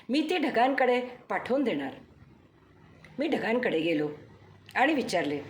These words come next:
"तुम्हाला समुद्राकडून माझी पापं मिळालीत का?" ढगांनी उत्तरलं, "होय."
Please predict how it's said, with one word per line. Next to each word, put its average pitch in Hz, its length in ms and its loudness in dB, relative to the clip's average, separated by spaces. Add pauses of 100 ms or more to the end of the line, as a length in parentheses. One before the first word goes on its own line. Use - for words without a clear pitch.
(840)
"तुम्हाला 214 300 4
समुद्राकडून 233 680 4
माझी 214 260 0
पापं 226 280 0
मिळालीत 190 320 0
का?" - 460 -4 (800)
ढगांनी 392 320 8
उत्तरलं, 277 600 4 (520)
"होय." 196 260 -2